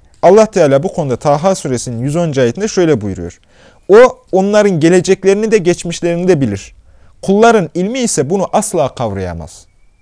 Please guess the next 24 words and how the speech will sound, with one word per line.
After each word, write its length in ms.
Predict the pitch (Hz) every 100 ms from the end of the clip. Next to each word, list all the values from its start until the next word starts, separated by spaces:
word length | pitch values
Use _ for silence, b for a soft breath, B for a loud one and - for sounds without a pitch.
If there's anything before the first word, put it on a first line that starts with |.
| _ _ _ _ _ _ _ _ _ _ 123
Yani 160 | 120
bak, 160 | 120 -
kullara 400 | 175 175 143 135
da 80 | 131
ne 160 | 165
var? 220 | 151 208 _ _ _ _ 139
İlim 300 | 143 185 -
ifadesi 460 | 139 - 123 113 -
kullanılıyor. 640 | - 110 104 110 175 - _ -
Yani 120 | 107
kullara 380 | - 123 131 175
da 100 | 147
bir 80 | -
ilim 260 | 110 131 170
nispet 300 | 135 - 101
ediliyor. 360 | 98 113 208 - b b b
Ama 360 | 180 190 113 -
kullar 400 | 180 180 185 123 -
asla, 540 | 202 196 156 117 101 - _ _ _ -
yani 140 | -
kullara 400 | - 139 143 170
ait 300 | 160 147 -
ilim 180 | 131 123 -
asla 480 | 185 - 123 104